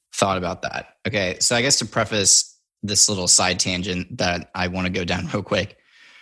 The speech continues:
All the tutorials when I was learning Rails were obviously in E R B, but the company I first worked at used haml. So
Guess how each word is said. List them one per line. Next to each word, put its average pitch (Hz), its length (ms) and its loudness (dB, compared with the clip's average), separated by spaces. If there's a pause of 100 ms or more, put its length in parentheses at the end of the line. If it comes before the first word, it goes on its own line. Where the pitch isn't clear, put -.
(140)
All 156 140 6
the 214 120 4
tutorials 151 580 2
when 139 80 2
I 127 80 4
was 113 120 2
learning 120 240 4
Rails 113 300 4
were 113 160 2
obviously 104 420 4
in 98 80 2
E 98 120 0
R 98 120 2
B, 95 300 0
but 98 240 -4
the 107 100 -2
company 113 380 2
I 107 80 4
first 107 240 -2
worked 107 240 0
at 95 160 0
used 92 180 0
haml. 92 380 -6 (400)
So 104 720 4